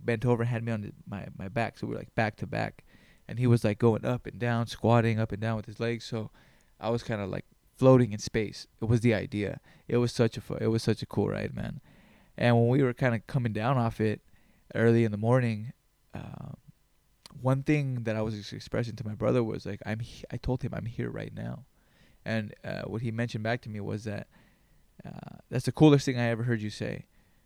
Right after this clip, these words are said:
And from then on, I felt a different bond with my brother. I had always had a good, or I wouldn't even say a good relationship, you know, 'cause we always butted heads when we were young.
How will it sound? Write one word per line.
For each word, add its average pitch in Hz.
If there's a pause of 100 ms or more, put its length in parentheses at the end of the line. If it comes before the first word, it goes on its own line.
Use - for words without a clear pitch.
(280)
And 113
from 131
then 143
on, 143
I 131
felt 123
a 107
different 120
bond 120
with 107
my 107
brother. 107 (260)
I 120
had 120
always 120
had 117 (640)
a 113
good, 120 (100)
or 143
I 143
wouldn't 190
even 170
say 165
a 151
good 120
relationship, 110
you 110
know, 113
'cause 123
we 131
always 147
butted 113
heads 120
when 113
we 113
were 107
young. 113